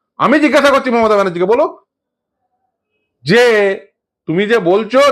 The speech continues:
তেইশ জন রুগী মারা গেছে, কোন এনকোয়ারি কমিটি?" মমতা ব্যানার্জির ঢপবাজি লোকে বুঝে গেছে।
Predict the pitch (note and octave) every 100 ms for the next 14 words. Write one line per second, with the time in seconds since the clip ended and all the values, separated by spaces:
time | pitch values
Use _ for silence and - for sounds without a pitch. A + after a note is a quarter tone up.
0 | - G3 G#3+ F#3 G#3 A#3+ - _ _ _
1 | _ - D3+ F3 A3 G3+ A#3 C#4 B3+ G3+
2 | F3+ F3 _ - B3+ D#4+ C#4 B3 G3+ E3
3 | C#3 A2 G#2 - _ _ _ _ _ _
4 | _ _ _ - G#2+ A#2 D#3 F#3 F#3+ F#3+
5 | G3 C#3 A2 C#3 A#2 C#3+ E3 C3+ D3+ A#2+
6 | C3+ G2+ - _